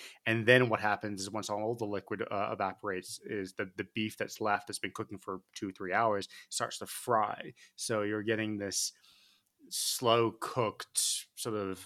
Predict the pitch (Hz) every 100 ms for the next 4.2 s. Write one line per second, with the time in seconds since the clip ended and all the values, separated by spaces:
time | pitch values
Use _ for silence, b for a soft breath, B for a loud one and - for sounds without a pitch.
0 | - - - 127 - 117 104 - 120 101
1 | 101 95 95 92 b b _ _ - 110
2 | 104 107 107 117 98 95 95 50 - -
3 | - 180 127 107 - 107 110 104 98 95
4 | 95 95